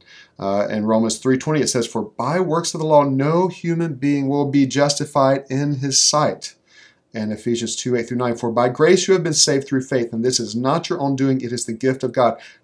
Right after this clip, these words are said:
not a result of works, so that no one may boast." I often have people come up to me and say, "Well, what about Gandhi?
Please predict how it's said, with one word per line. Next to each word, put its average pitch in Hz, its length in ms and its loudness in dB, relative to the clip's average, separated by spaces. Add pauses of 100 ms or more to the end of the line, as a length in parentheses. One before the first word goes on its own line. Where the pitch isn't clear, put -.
not 170 500 6
a 143 60 2
result 123 340 4
of 113 120 -2
works, 117 400 0 (240)
so - 160 -4
that 113 140 0
no 117 200 4
one 113 340 4
may 98 160 -6
boast." 87 520 -8 (260)
I 131 80 10
often 147 180 6
have 151 160 6
people 139 200 -2
come 139 120 -4
up 135 100 0
to - 60 -8
me 131 80 0
and 117 100 2
say, 117 220 2
"Well, 120 260 2
what 143 120 -6
about 131 240 -4
Gandhi? 104 480 -6